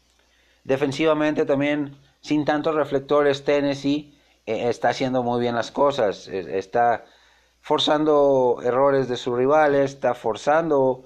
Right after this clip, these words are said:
balones sueltos, recuperando balones, está, está jugando de manera muy balanceada el equipo de Tennessee, eh, a la ofensiva y a la defensiva. Por su parte, Houston, pues, viene de una dolorosa derrota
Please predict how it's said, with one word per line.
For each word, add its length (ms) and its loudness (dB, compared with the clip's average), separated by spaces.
balones 460 0
sueltos, 500 0
recuperando 720 -2
balones, 560 0
está, 580 0
está 200 0
jugando 560 2
de 100 4
manera 340 0
muy 180 -2
balanceada 640 4
el 80 4
equipo 380 -2
de 80 2
Tennessee, 640 -4
eh, 100 2
a 220 2
la 180 4
ofensiva 460 0
y 20 4
a 60 4
la 80 4
defensiva. 600 0
Por 140 -2
su 140 -6
parte, 360 0
Houston, 400 -2
pues, 140 -10
viene 260 -2
de 80 0
una 120 -2
dolorosa 480 0
derrota 640 0